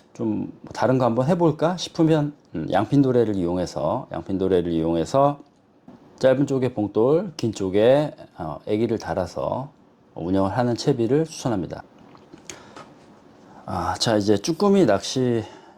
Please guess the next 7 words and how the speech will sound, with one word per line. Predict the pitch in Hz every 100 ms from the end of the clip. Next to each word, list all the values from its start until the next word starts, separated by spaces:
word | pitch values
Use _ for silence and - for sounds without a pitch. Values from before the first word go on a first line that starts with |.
| -
이제 | - 104 101
구월 | - 113 117
일일부터 | 143 156 135 -
시작인데, | 110 - 160 143 101 131 101 - _
아, | - 90 85 82 - _ _ _ _ - - - _
나가기 | 95 101 107
전에, | 104 101 95 92 120